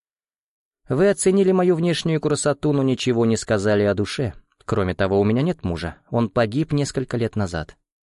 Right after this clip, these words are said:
«Приношу свои извинения», ответил я. «Но раз вы свободны, и я свободен,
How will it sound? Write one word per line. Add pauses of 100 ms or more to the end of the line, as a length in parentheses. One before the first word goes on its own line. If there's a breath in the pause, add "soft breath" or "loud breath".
(380)
«Приношу
свои
извинения»,
ответил
я. (500)
«Но
раз
вы
свободны, (120)
и
я
свободен,